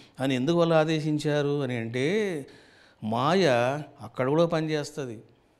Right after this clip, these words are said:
ఇప్పుడు ఓ సన్యాసి ఉన్నాడు, "భిక్షాం దేహి మాత"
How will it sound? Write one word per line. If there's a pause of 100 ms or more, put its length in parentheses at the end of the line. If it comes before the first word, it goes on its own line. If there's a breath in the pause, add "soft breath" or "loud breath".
(960)
ఇప్పుడు
ఓ
సన్యాసి
ఉన్నాడు, (800 soft breath)
"భిక్షాం
దేహి
మాత"